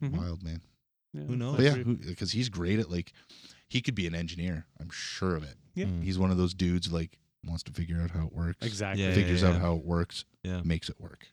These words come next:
Speaker 1: Nice.
Speaker 3: Yeah.
Speaker 2: Yeah.
Speaker 1: That's
Speaker 3: That's good.
Speaker 1: perfect.
Speaker 2: But yeah, he's had a few good concert experiences,
Speaker 1: Good.
Speaker 2: I think.
Speaker 3: Fantastic.
Speaker 2: He's fallen asleep at some.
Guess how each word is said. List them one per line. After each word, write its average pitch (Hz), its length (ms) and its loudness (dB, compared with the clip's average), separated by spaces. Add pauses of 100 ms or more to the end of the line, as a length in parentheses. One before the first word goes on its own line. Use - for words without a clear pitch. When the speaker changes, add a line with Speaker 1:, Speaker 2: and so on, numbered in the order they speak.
(100)
Speaker 1:
Nice. 101 160 -8
Speaker 3:
Yeah. 90 80 -2
Speaker 2:
Yeah. 78 220 -8 (320)
Speaker 1:
That's 95 140 -8
Speaker 3:
That's - 40 -8
good. 98 160 0
Speaker 1:
perfect. 95 260 -8 (400)
Speaker 2:
But 135 80 2
yeah, 202 120 2 (120)
he's 135 200 -2
had 123 160 4
a 113 80 0
few 104 280 -2 (240)
good 87 140 -2
concert - 360 -12
experiences, - 480 -16
Speaker 1:
Good. 339 200 -4
Speaker 2:
I - 40 -16
think. - 120 -10
Speaker 3:
Fantastic. 90 480 -4
Speaker 2:
He's - 60 -4
fallen 82 320 -8
asleep - 300 -12
at - 100 -14
some. 92 240 -12